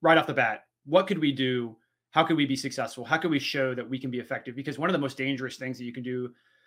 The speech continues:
with a political organization is, you know,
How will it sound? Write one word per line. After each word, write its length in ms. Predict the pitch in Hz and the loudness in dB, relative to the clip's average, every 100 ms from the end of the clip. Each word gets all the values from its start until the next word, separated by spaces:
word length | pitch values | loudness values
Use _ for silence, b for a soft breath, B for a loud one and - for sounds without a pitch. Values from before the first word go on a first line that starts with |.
| b b | b b
with 140 | 143 | -2
a 20 | 135 | -2
political 340 | 123 127 151 | -4 -4 -4
organization 640 | 151 165 165 165 202 190 - | -2 -2 -2 -4 -4 -6 -2
is, 640 | 139 135 127 113 - - _ _ _ _ _ _ _ _ _ - | 2 2 2 -4 -12 -16 _ _ _ _ _ _ _ _ _ -4
you 80 | |
know, 80 | 143 | -4